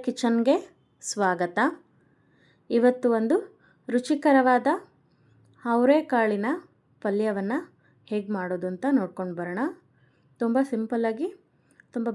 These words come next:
ಬೇಗನೆ ಮಾಡ್ಕೋಬಹುದು. ಇಲ್ಲಿ ನಾನು ಸಣ್ಣದಾಗಿ ಟೊಮೆಟೊವನ್ನು ಹೆಚ್ಚಿಟ್ಕೊಂಡಿದ್ದೀನಿ, ಈರುಳ್ಳಿಯನ್ನು ಹೆಚ್ಚಿಟ್ಕೊಂಡಿದ್ದೀನಿ,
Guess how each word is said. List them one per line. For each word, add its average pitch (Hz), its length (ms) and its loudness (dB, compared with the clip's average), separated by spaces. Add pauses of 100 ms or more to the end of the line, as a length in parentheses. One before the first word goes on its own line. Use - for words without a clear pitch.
ಬೇಗನೆ 208 400 0
ಮಾಡ್ಕೋಬಹುದು. 175 600 -2 (1300)
ಇಲ್ಲಿ 247 240 4
ನಾನು 277 220 4 (840)
ಸಣ್ಣದಾಗಿ 254 640 2 (680)
ಟೊಮೆಟೊವನ್ನು 220 640 -2
ಹೆಚ್ಚಿಟ್ಕೊಂಡಿದ್ದೀನಿ, 190 840 -4 (840)
ಈರುಳ್ಳಿಯನ್ನು 233 600 2
ಹೆಚ್ಚಿಟ್ಕೊಂಡಿದ್ದೀನಿ, 190 800 -8